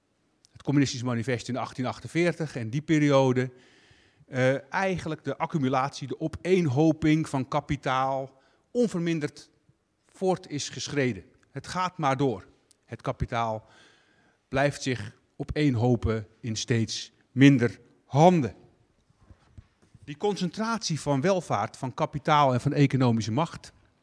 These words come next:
is problematisch. Is problematisch. Niet uit afgunst, niet omdat rijkdom problematisch is. Iedereen die met veel hard werken een hoop geld heeft vergaard, wees er gelukkig mee. Prima.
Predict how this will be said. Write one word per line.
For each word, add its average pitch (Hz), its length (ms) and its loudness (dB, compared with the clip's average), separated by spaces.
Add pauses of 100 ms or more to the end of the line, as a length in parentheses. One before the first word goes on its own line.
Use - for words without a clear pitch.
(460)
is 151 140 -2
problematisch. 120 840 -4 (840)
Is 139 160 -6
problematisch. 120 460 -6
Niet 175 240 0
uit 143 240 4
afgunst, - 600 0 (260)
niet 151 200 -2
omdat 120 480 -2 (320)
rijkdom 135 520 -4
problematisch 120 560 -8
is. 131 160 -8
Iedereen 123 480 -4 (400)
die 117 360 2 (260)
met 131 160 -6
veel 139 300 0
hard 139 240 -2
werken 131 420 0 (260)
een 120 80 -10
hoop 143 220 0
geld 147 280 0
heeft 139 220 -4
vergaard, 123 560 -10 (200)
wees 147 220 0
er 131 80 -6
gelukkig 135 320 -8
mee. 101 280 -12 (200)
Prima. 160 300 4